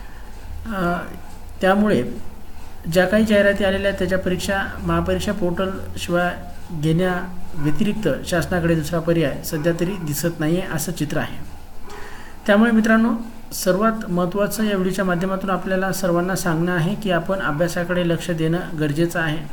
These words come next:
कधीही वेळापत्रक येऊ शकतं, परीक्षा या पुन्हा सुरू होऊ शकतात, त्यासाठी आपण तयार राहणं गरजेचं आहे. शेवटी आपल्यामध्ये जर क्षमता असेल, ताकद असेल, तर कोणतीही यंत्रणा आपली परीक्षा घेत,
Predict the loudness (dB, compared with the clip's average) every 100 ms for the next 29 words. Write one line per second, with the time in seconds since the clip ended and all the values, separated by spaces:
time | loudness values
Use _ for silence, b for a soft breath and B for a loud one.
0 | -10 -12 B B B 2 4 4 4 6
1 | 4 2 0 -2 0 0 0 -2 -4 -6
2 | -2 0 0 0 0 0 0 0 0 0
3 | 0 0 -2 -2 -2 0 0 0 0 0
4 | 0 0 0 2 2 0 0 0 0 -2
5 | -4 -6 -6 -10 -12 -12 -12 B B B
6 | B 0 2 4 2 2 0 0 -4 -2
7 | 0 0 0 -2 -4 -10 -14 -14 -14 -10
8 | -6 -4 0 0 0 -4 -4 -4 -2 -4
9 | -2 -4 -4 -6 -6 -2 -2 -2 -8 -12
10 | -12 -12 -12 B B B B B -2 0
11 | 2 2 2 2 -2 -2 -2 -4 -2 0
12 | 0 0 2